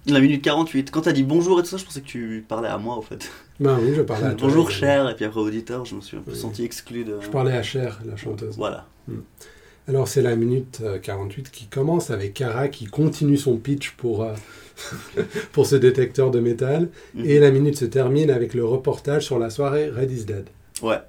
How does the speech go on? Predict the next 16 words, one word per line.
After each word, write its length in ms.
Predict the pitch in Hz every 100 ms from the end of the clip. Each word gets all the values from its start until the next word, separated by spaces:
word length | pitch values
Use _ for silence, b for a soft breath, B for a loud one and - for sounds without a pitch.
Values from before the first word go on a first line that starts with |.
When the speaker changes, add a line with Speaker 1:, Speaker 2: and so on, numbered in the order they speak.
| b b _ 147
Speaker 2:
Alors, 300 | - - 113
j'aimerais 400 | 131 131 135 139
déjà 260 | 120 131
soulever 300 | - 131 120 135
une 160 | 131
chose, 460 | 120 135 147 135 123
euh, 340 | - 120 113 117
dans 160 | 123
cette 220 | 113 110
minute, 260 | 123 139 135
comme 140 | 110
ça 100 | 101
on 40 | 117
n'en 140 | 107
parle 220 | 107 107
plus. 260 | 104 139